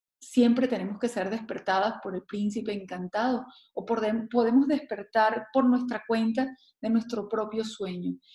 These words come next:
Y no es lo mismo que Simone de Beauvoir nos escriba, nos escribió unos libros maravillosos y los leamos, o leamos sus novelas, a que escuchemos esa pregunta y esa pregunta nos incita, nos lleva a replantearnos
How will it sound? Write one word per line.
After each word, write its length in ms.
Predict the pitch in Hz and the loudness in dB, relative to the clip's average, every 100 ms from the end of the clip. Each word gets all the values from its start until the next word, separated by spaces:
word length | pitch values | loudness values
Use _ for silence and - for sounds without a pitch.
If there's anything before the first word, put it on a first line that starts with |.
| - | 0
Y 100 | 269 | 4
no 120 | 311 | 6
es 80 | 403 | 4
lo 140 | 392 320 | 4 8
mismo 340 | 294 269 262 | 10 10 8
que 80 | 247 | 4
Simone 340 | 254 208 220 233 | 0 -2 0 0
de 60 | |
Beauvoir 480 | 233 226 254 247 226 196 | 2 4 6 6 4 0
nos 160 | - | -10
escriba, 440 | 190 - 254 240 - - 185 _ | -16 -6 0 0 -2 -8 -20 _
nos 120 | 170 170 | -14 -14
escribió 440 | - 170 196 226 | -12 -6 0 0
unos 200 | 185 196 | 0 -4
libros 320 | 214 208 220 | -6 -4 -2
maravillosos 640 | 214 202 196 196 233 220 196 | -4 -4 -4 2 0 0 -6
y 80 | 180 | -4
los 120 | 185 | -2
leamos, 480 | 226 247 196 - 226 - - _ | 4 4 2 -4 -12 -16 -20 _
o 220 | 170 185 190 | -2 0 2
leamos 440 | 190 202 226 240 | 0 0 0 0
sus 180 | 247 226 | 0 2
novelas, 460 | 233 240 214 208 - _ _ - _ - _ _ _ - | 4 4 2 -2 -6 _ _ -20 _ -20 _ _ _ 0
a 140 | 269 | 2
que 420 | 277 277 - - - | 4 2 0 -2 0
escuchemos 560 | 262 294 - 330 381 | 2 2 2 2 4
esa 280 | 320 - 311 | 2 4 0
pregunta 460 | 302 269 247 240 240 | 2 4 4 4 0
y 140 | 214 | -2
esa 220 | 226 277 | -2 -2
pregunta 560 | 254 233 240 247 254 - | -2 2 4 4 2 0
nos 240 | 220 214 - | -4 -4 -6
incita, 840 | 208 202 - 254 247 247 233 220 240 | -6 -6 -2 4 6 4 0 -2 -6
nos 220 | 208 - - | -8 -10 -2
lleva 580 | 254 247 214 208 269 - _ _ | 2 4 2 -2 -6 -12 _ _
a 60 | 214 | -6
replantearnos 1300 | 233 220 220 208 202 208 269 311 247 196 185 - | -2 -2 -2 -4 -4 2 4 6 4 0 -6 -14